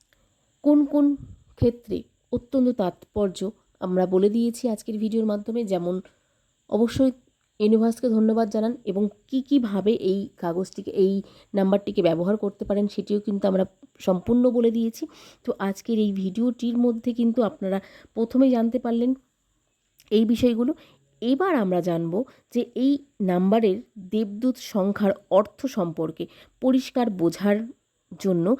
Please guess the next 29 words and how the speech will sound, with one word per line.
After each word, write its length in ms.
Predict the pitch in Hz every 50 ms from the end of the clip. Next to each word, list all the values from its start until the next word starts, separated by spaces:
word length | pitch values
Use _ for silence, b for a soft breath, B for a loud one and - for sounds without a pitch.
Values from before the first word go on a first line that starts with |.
| B B B B
কী 100 | - 254 226
কী 120 | - 233 220
আছে, 280 | 175 180 185 - - 196 -
আমাদের 340 | - 190 190 196 190 202 196 - _
পৃথক 320 | - 226 226 - - 302 294 -
সংখ্যার 440 | - - 247 247 247 240 240 240 240 B B B B _
তাৎপর্য 600 | - 190 185 185 - _ _ 233 226 214 185 - 196 190 208 208
বুঝতে 380 | 202 185 214 202 - - - 185
হবে 240 | 170 175 165 214 254 254 B B B B B _ -
এই 160 | 233 262 269
বিষয়টিকে 600 | 226 190 185 170 - - 202 208 208 208 - -
বুঝতে 340 | 156 - 160 165 - _ - -
গেলে। 180 | - 160 160 - B B B B B _
তো 100 | - 247 233 240 233 - -
দেবদূত 460 | 196 170 196 202 196 196 226 262 262 - - -
সংখ্যা 340 | 214 170 165 160 - 170 208 226 - _ _ _ _ - 196 208 220
এক, 100 | 226 226 - - -
সাত 320 | - - 196 180 196 214 - -
এবং 220 | - 170 170 165 170 170 -
ছয় 320 | - - - 220 196 165 151 b b b b b b b b _
এই 160 | - 247 269 311 - - -
সংখ্যাটি 480 | 208 190 185 190 - - 240 240 269 254
নিয়ে 200 | 214 185 170 180 180
গঠিত 340 | 185 185 185 - 220 208 233 233 233 233 _ _ _ _ _ _ _ _
কী 60 | 220 190
কী 140 | - 208 160
আছে 260 | 151 143 - - - b b b b b
আসুন 320 | - - 196 - 254 208 175
পৃথকভাবে 640 | - - 180 - - 240 233 226 220 208 208 247